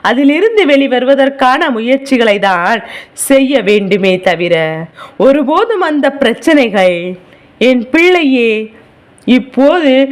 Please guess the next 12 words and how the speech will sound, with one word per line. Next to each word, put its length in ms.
நாமே 420
இறை-, 280
இறையிறங்கி 600
விடக்கூடாதல்லவா? 1300
என் 320
பிள்ளையே, 640
உன் 240
இல்லத்திற்குள் 840
ஏதோ 480
ஒரு 280
பிரச்சனை 580
இருக்கிறது. 880